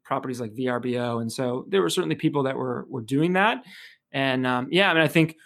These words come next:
we were incredibly sophisticated as well there in terms of our direct marketing. So it was, it was not paid search or, um, any sort of inbound marketing. It was very much,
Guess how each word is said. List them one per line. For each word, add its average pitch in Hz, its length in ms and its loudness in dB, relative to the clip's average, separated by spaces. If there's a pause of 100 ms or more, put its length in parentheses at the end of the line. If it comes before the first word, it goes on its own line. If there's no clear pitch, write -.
(240)
we 170 220 4
were 175 260 6
incredibly 147 460 2
sophisticated 139 960 0
as 127 140 -8
well 135 300 2
there 143 380 2
in 127 80 -4
terms 143 220 -4
of 135 80 -2
our 127 100 0
direct 127 380 -4
marketing. 117 440 -6
So 123 160 -8
it 131 60 -4
was, 135 160 -2
it 151 240 -2
was 147 200 2
not 151 340 4 (360)
paid 147 240 2
search 160 420 6
or, 131 360 0 (340)
um, 120 340 -6
any 143 140 -2
sort 135 180 0
of 123 60 0
inbound 147 400 4
marketing. 165 380 2
It 147 40 -2
was 123 140 -4
very 143 260 0
much, 135 460 0